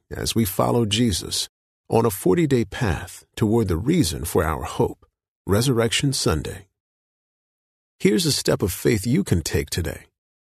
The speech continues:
Our humanity and our sinfulness have been conquered in Jesus,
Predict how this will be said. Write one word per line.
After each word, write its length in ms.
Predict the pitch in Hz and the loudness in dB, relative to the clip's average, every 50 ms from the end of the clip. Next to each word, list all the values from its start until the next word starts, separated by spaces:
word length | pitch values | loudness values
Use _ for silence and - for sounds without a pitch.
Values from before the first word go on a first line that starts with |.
| _ _ - | _ _ -2
Our 200 | - 98 120 120 | 0 2 2 2
humanity 680 | 98 117 110 101 107 117 131 131 131 123 135 127 120 | 2 2 2 2 2 4 4 4 4 2 2 2 2
and 200 | 107 101 101 101 | 2 2 2 2
our 220 | 107 117 135 127 113 | 2 2 2 2 0
sinfulness 720 | - - - 214 208 - - 92 82 76 78 90 - - | 0 0 2 2 2 0 0 0 0 0 -2 -2 -2 0
have 160 | - 98 92 | 0 0 2
been 160 | - 104 101 98 | 2 0 0 -2
conquered 560 | - - - 165 170 156 139 - - 80 76 | -2 -4 -2 0 2 2 2 2 0 -2 -2
in 160 | 73 71 78 | -4 -4 -2
Jesus, 640 | 98 127 160 143 92 - - - - - - - | 0 2 2 2 0 0 -4 -6 -4 -4 -4 -6